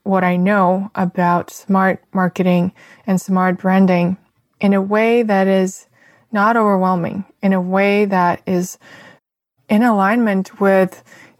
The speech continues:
who I am, not just as an entrepreneur, but also as a human being. I have been, as what you could say, a blogger, an influencer full time for over five years now.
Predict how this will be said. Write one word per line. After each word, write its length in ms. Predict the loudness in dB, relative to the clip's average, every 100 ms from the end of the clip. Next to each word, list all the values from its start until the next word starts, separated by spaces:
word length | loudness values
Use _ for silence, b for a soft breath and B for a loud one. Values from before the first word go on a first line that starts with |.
| -2
who 160 | 0 2
I 120 | 2
am, 340 | 0 0 2
not 260 | 0 -2 -6
just 300 | -6 -8 -10 -4
as 200 | 0 2
an 120 | 2
entrepreneur, 600 | 0 -2 -4 -2 0 0
but 200 | -2 -2
also 420 | 0 0 0 -2
as 140 | -2 -2
a 40 |
human 420 | -6 -2 0 0
being. 360 | 0 0 -2 -6 B B B B B
I 220 | -2 0 0
have 280 | 0 -2
been, 560 | -2 2 2 2 0 -4 -6
as 400 | -2 0 -2 -6 -8
what 140 | -2 -2
you 100 | -2
could 180 | -4
say, 320 | -4 -2 0 0
a 60 |
blogger, 500 | -2 0 0 2 2
an 60 | 0
influencer 600 | -2 -2 -2 -2 -2 -2
full 220 | -2 -4
time 400 | -4 -4 -2 -2
for 480 | -2 -2 -2 -2 -6
over 200 | -4 -4
five 400 | -6 -2 0 2
years 280 | 2 0 0
now. 260 | -2 -2